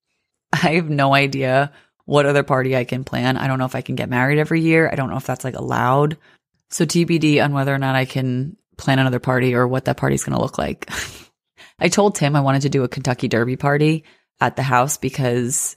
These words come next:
we board racehorses at the house. So maybe that's the next thing that I'll plan.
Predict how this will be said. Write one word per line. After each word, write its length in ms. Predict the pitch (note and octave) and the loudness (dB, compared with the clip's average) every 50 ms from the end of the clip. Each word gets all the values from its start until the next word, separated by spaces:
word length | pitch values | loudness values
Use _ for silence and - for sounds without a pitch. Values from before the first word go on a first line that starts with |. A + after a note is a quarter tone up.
| - _ | -14 _
we 300 | - C#3+ C#3 C3 C3 C3 | -4 -2 0 2 2 0
board 720 | B2 B2+ - C#3 B2+ B2+ B2+ B2 B2 B2+ B2 B2+ C3+ D3+ - _ _ | 0 -2 0 0 2 2 4 4 2 2 0 -2 -6 -12 -14 _ _
racehorses 600 | - C3+ A#2+ A#2+ - - C#3 C#3+ C#3+ - D#3 E3+ | 0 2 2 2 2 0 0 0 0 0 0 0
at 100 | D#3+ D#3 | 0 2
the 80 | - E3 | 2 0
house. 460 | D#3+ E3+ F3 F3 F3+ F3+ - - - _ - - _ _ _ | 2 2 2 2 0 -2 -4 -8 -12 _ -20 -20 _ _ _
So 140 | - - F#3 | -2 2 2
maybe 140 | G#3 A3 A#3+ | 4 4 4
that's 280 | F#3 D#3 C#3+ D3 - - | 4 4 2 2 0 -2
the 60 | - | -4
next 220 | - - - - - | -2 -2 -4 -4 -2
thing 160 | - D#2 D2+ | 0 2 2
that 120 | - - - | 2 0 0
I'll 60 | - | -2
plan. 340 | - - - - - - | -6 -6 -8 -8 -8 -8